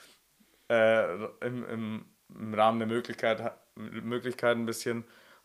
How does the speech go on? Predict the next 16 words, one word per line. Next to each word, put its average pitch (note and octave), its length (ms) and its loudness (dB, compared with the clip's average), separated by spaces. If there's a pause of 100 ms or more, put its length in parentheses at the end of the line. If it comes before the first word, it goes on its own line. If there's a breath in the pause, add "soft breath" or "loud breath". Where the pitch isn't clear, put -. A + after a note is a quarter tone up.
rausgeputzt. D3+ 840 2
Also A#2 240 0
ich A#2 120 0
find C#3 160 -6
es A#2+ 80 -6
dann A#2 180 -2
schon B2+ 200 -6 (220)
cool, D3 140 -2
wenn B2+ 140 0
das A#2+ 120 -4
alles, A2+ 480 0 (560 soft breath)
äh, A2 560 6
gut B2 180 0
aussieht, B2 440 4
aber, G2+ 440 4
ähm, G2 380 -4